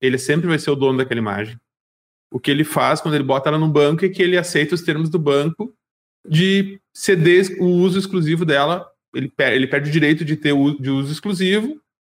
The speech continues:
No momento em que ele chegar naquele banco e tirar ela, as pessoas que já locaram têm garantido o seu uso. Sem problema. E tanto que se tu pegar esses bancos tradicionais,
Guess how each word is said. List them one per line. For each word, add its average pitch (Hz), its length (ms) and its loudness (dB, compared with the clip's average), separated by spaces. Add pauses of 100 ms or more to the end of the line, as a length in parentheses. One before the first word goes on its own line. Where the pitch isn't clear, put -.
(300)
No 190 120 6
momento 190 300 4
em 226 40 0
que 226 80 -2
ele 208 120 0
chegar 180 360 0
naquele 185 240 0
banco 160 320 2
e 170 40 -6
tirar 151 400 2
ela, 170 420 0 (100)
as 143 140 -6
pessoas 170 320 -2
que 185 140 0
já 156 120 4
locaram 170 680 0 (120)
têm 131 160 0
garantido 139 480 0
o 143 40 -10
seu 202 260 0
uso. 185 300 0 (1080)
Sem 113 140 -4
problema. 156 580 0 (880)
E 147 440 0
tanto 214 200 2
que 262 80 -2
se 226 80 -10
tu 240 120 -4
pegar 180 240 0
esses 165 180 -6
bancos 135 480 -4
tradicionais, 117 840 -2